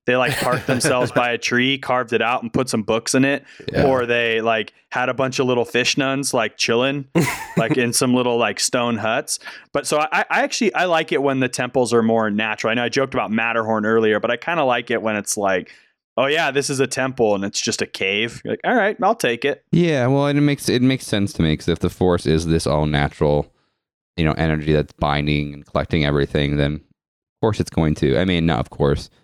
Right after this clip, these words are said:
Speaker 3: I would hope it exists in the most natural place.
Speaker 2: Yeah.
Speaker 1: Mm-hmm. Yeah.
Speaker 2: Yeah, I, I mean, and just visually, I think it's cool. I like, so he figures out that both Master and Padawan need to o-, work together to open it, and I kinda like this thing that it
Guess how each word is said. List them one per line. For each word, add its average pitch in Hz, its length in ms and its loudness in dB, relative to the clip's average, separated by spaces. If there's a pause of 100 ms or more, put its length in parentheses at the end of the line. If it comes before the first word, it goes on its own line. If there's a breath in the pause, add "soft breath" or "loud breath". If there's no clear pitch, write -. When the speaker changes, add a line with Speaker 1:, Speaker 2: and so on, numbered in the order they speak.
(140)
Speaker 3:
I 90 60 0
would 87 140 2
hope 101 320 2
it 76 80 2
exists 78 560 0
in 82 160 2
the 80 40 4
most 78 320 2 (240)
natural 78 540 2
place. 76 500 0 (280)
Speaker 2:
Yeah. 98 240 -2 (120)
Speaker 1:
Mm-hmm. 107 360 2 (400)
Yeah. 104 260 0
Speaker 2:
Yeah, 107 300 0
I, 127 280 0
I 131 100 0
mean, 120 140 4
and 110 440 2
just 110 320 0
visually, 98 480 4
I 92 40 2
think 92 220 -2
it's 90 160 -2
cool. 92 400 2
I 104 140 2
like, 104 340 0
so 117 380 2
he 110 200 2
figures 110 540 2
out 107 220 -2
that 110 100 -2
both 107 280 0
Master 104 380 0
and 107 80 -4
Padawan 104 440 0
need 101 160 2
to - 100 -2
o-, 110 80 2
work 107 240 0
together 101 300 0
to 110 40 0
open 113 220 0
it, 123 160 2
and 113 140 0
I 101 80 0
kinda 110 260 0
like 107 280 2
this 110 200 0
thing 104 380 0
that 98 240 2
it 107 180 -4